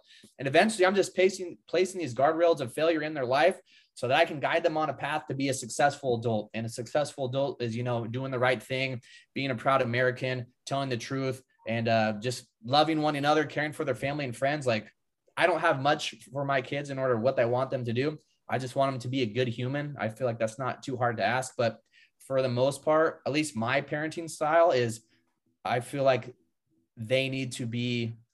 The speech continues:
in, in the driver's seat for a lot of things that they do in their life. And I know that's kind of hard for people to grasp because,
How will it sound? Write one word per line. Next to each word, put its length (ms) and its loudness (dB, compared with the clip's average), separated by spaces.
in, 120 -4
in 120 -4
the 80 -4
driver's 460 0
seat 180 -8
for 120 -6
a 40 -2
lot 180 -2
of 60 -10
things 200 -8
that 120 0
they 80 -2
do 140 -4
in 60 -4
their 100 -2
life. 300 0
And 100 -6
I 60 -2
know 160 0
that's 180 0
kind 160 -6
of 80 -6
hard 280 -2
for 100 -8
people 340 -8
to 80 -8
grasp 340 -2
because, 340 -2